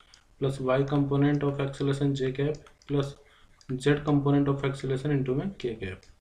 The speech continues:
यानी कि मुझे एक्स, ए वाई और ए जेड पहले निकालना पड़ेगा। अब एक्स है तो एक्स is equal to t square plus t plus two given है, ठीक है। वाई गिवन है हमें t square minus t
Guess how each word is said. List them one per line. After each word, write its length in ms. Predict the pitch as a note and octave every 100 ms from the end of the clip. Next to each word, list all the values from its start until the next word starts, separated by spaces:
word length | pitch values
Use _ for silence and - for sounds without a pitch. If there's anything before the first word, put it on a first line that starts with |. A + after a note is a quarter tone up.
| _
यानी 220 | C3 B2
कि 60 | C#3
मुझे 240 | D3 D#3 D3+
एक्स, 220 | C#3+ C#3+
ए 160 | - C#3+
वाई 160 | C3+ C#3+
और 200 | C#3+ C#3+
ए 60 | C3+
जेड 200 | C#3 C#3
पहले 160 | B2+
निकालना 400 | C3+ B2+ A#2+ A#2+ A2+
पड़ेगा। 360 | A2 G#2+ G2+ - - - - - - - -
अब 280 | D3+ B2 - D#3
एक्स 240 | D3+ -
है 100 | E3+
तो 140 | E3+ D#3
एक्स 240 | D3+ C#3+
is 80 | D#3
equal 220 | D3+ D3+
to 80 | D#3 D3+ -
t 140 | D#3
square 420 | D3+ - D#3 E3 - -
plus 260 | C#3 D3 D3 - - _ _ _ _ _ -
t 120 | D3+ F#3 - _ _ - -
plus 260 | C#3+ D3+ -
two 120 | D3+
given 320 | C#3+ C3 A#2 A2
है, 120 | A2 G#2+ - - - - - -
ठीक 120 | - F#3
है। 100 | C3 A#2+
वाई 220 | B2+ D3
गिवन 240 | D3+ D3+
है 80 | D#3
हमें 280 | D3+ E3 G3 - - - - -
t 160 | D3
square 400 | D3 - D3+ E3+ F3 - - _ _ _ _ _ C#3+
minus 340 | C3+ C#3+ D3
t 160 | - D#3+